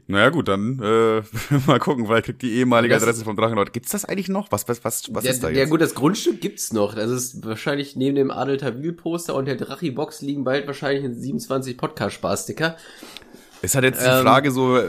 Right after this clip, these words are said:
Speaker 1: das Grundstück ist bestimmt relativ billig, oder? Würdest du das kaufen? Weil dann ist ja, Drachenlord ist ja weg, aber so der, der Kult, ich glaub, da wird, werden schon immer Leute hinpilgern, oder?
Speaker 2: Ich, ich, ich hab gehört, dass der, der, der Anzeigenhauptmeister das kaufen will.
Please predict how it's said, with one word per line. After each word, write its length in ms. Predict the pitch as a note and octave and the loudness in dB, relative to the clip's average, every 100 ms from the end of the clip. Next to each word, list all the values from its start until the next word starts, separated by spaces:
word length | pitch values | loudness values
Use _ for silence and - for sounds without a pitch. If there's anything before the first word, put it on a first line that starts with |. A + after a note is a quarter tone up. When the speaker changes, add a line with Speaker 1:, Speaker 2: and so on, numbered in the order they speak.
| F#2 F2+ | -2 -4
Speaker 1:
das 180 | A2 | -6
Grundstück 440 | - A#2+ C#3+ E3 C3 | -2 -2 0 -2 -4
ist 140 | - | -8
bestimmt 280 | - D3 D#3+ | -6 -4 0
relativ 360 | D3 D#3+ C#3+ - | 0 -2 -4 -6
billig, 320 | D#3 E2+ - | -4 -4 -4
oder? 200 | F#2 A2 | -4 -2
Würdest 160 | A#2 | -4
du 60 | A#2+ | -4
das 120 | - | -6
kaufen? 540 | - D#2+ A2 - G#3 A#3+ | -4 -2 -2 -2 -4 2
Weil 160 | A2 A2 | 2 4
dann 160 | B2 | 2
ist 180 | C#3 C#3 | 0 2
ja, 140 | D3+ G#2 A#2 | 2 2 2
Drachenlord 380 | B2+ D#3+ D#3 | 2 2 0
ist 80 | C3 | 2
ja 100 | B2+ | 2
weg, 280 | C#3 C#3+ - | 2 -2 -6
aber 200 | G2 G2+ | -2 0
so 100 | G2 | 0
der, 180 | G#2 G2+ | 0 0
der 220 | F#2 G2 | 0 -2
Kult, 580 | D#2+ - C3 F#3+ G#3+ - - | -2 -4 -2 0 -4 -10 -14
ich 120 | G#2+ | -4
glaub, 200 | A2+ - | -2 0
da 100 | A#2+ A2+ | 0 0
wird, 160 | B2+ B2 | -4 0
werden 240 | B2 C#3+ | 2 2
schon 100 | B2+ | 0
immer 140 | F2 D3+ | -2 0
Leute 200 | C#3+ B2 | 0 -2
hinpilgern, 600 | D3+ F#3+ F2 D#2 D#2 D2 | -4 -6 -8 -8 -8 -4
oder? 320 | D#2+ C3 C#3 | 0 0 -2
Speaker 2:
Ich, 300 | - - - | -8 -10 -12
ich, 180 | - - | -18 -16
ich 140 | - | -12
hab 100 | B2 | -10
gehört, 260 | - G#2+ A#2+ | -8 -6 -6
dass 140 | G#2+ | -8
der, 320 | - G2+ G2 F#2+ | -4 -2 0 0
der, 320 | F#2+ F#2 F#2 | 0 -2 -2
der 160 | F2+ | -4
Anzeigenhauptmeister 800 | A2 - G2+ E2+ C3 - G2 - | -6 -6 -8 -6 -8 -8 -8 -8
das 140 | E2+ - | -8 -10
kaufen 320 | B1+ - E2+ | -14 -12 -8
will. 240 | D#2+ E2 | -8 -8